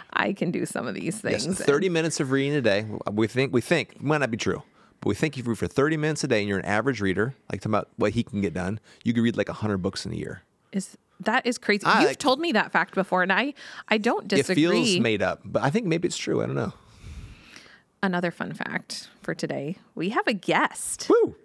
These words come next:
Speaker 1: I'm so excited. So, uh, when we were thinking about discussing the book, uh, we also wanted someone who's maybe a little further along in their journey of creating family habits.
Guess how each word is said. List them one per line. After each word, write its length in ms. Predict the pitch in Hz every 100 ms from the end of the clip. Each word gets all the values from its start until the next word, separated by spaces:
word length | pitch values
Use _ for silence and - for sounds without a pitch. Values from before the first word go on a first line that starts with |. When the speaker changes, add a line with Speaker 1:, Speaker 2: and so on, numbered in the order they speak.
| _ _ _ -
Speaker 1:
I'm 160 | 185 226
so 200 | - 294
excited. 640 | 277 - 190 196 160 131 185
So, 320 | - 220 214 - - - -
uh, 240 | 202 190
when 180 | 196 220
we 80 | 240
were 120 | 294
thinking 340 | 320 254 262 240
about 420 | 220 196 196 -
discussing 580 | 190 - 180 - 196 185
the 100 | 170 170 _ _ _
book, 400 | - 98 190 - - -
uh, 340 | 185 175 170 - -
we 200 | 208 262
also 260 | 262 - 466
wanted 300 | 523 539 -
someone 320 | - 208 208
who's 420 | 208 220 202 - -
maybe 280 | 190 196
a 60 | 196
little 280 | 196 190 190
further 400 | - 190 190 175
along 520 | 170 226 349 180 160
in 160 | 135 165
their 160 | 156
journey 440 | 160 147 151 165 170
of 300 | 165 160 - - - - -
creating 800 | - 180 156 160 151 147 156 165 - _ _
family 400 | 165 156 156 165
habits. 680 | 330 294 269 262 240 -